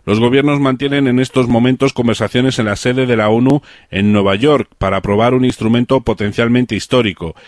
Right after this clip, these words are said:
el Tratado sobre el Comercio de Armas, que podría contribuir a poner fin a la devastación que causa el comercio de armas irresponsable y mal regulado.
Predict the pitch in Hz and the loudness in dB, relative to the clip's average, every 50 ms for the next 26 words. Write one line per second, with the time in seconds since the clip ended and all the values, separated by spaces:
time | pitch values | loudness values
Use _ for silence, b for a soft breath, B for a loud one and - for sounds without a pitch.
0 | B B B 87 95 90 98 101 98 - 117 127 135 139 - - 120 113 110 104 | B B B -10 -8 -4 -4 -4 -2 0 0 0 0 0 0 0 0 0 0 0
1 | - 101 104 117 113 - 117 107 98 104 113 110 98 80 80 82 82 - - B | -2 -2 -2 -2 -2 -2 -2 -2 0 0 -2 -2 -4 -6 -8 -12 -14 -18 -20 B
2 | B B B B B - 101 - 110 110 113 123 131 131 123 127 123 113 - 110 | B B B B B -8 -6 -4 -2 -2 0 0 0 0 0 0 -2 -2 -2 -4
3 | 107 110 117 131 139 139 127 - 120 120 127 127 - - 135 147 151 160 - B | -2 0 0 0 2 0 0 0 0 0 0 -2 -2 -2 -2 -2 -2 -2 -4 B
4 | B B B B B 90 95 98 101 104 101 104 101 - 104 98 - - 143 151 | B B B B B -4 -4 -4 -4 -4 -6 -6 -6 -6 -8 -6 -4 -2 -2 -2
5 | 143 - 123 104 127 127 131 - - 131 123 - 107 104 113 120 113 - 127 120 | -2 -2 -4 -2 -2 0 0 0 0 -2 -2 -2 -2 -2 -2 -2 -2 -2 -2 0
6 | 113 110 110 110 117 117 117 117 - - - 131 143 147 139 117 - - 107 101 | 0 0 0 0 0 0 -2 -2 -6 -6 -6 -6 -4 -2 -4 -4 -2 -2 -4 -2
7 | - - 104 104 107 107 107 107 - 104 101 101 98 101 104 104 98 - - 90 | -2 -2 -4 -2 -2 -2 -2 -4 -4 -4 -4 -2 -2 -2 -2 -4 -8 -10 -12 -8
8 | 104 101 92 92 95 87 80 71 65 65 - | -6 -4 -2 -2 -2 -4 -4 -10 -12 -16 -20